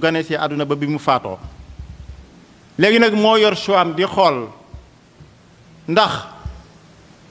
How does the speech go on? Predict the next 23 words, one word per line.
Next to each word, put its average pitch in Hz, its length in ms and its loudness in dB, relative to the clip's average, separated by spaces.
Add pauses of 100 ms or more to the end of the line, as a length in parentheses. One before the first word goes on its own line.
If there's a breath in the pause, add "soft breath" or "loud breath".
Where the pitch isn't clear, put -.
(460)
bu 170 160 2
jàppee 208 520 4
ne 175 140 4 (760)
jaamu 196 400 4
Yàlla 175 380 4
périodiquement 175 840 2
la, 143 60 0
dama 165 220 -2
koy 185 140 -2
def 165 120 -4
benn 170 320 -4
fatra, 156 400 -4
pare 156 320 -4
ci, 147 160 -10
jeex 160 220 -2
na, 143 180 -6 (400)
la 175 140 -2
ca 190 80 -4
des 170 160 -4
maa 170 180 0
moom 160 160 -6
sama 151 200 -6
bopp, 143 200 -4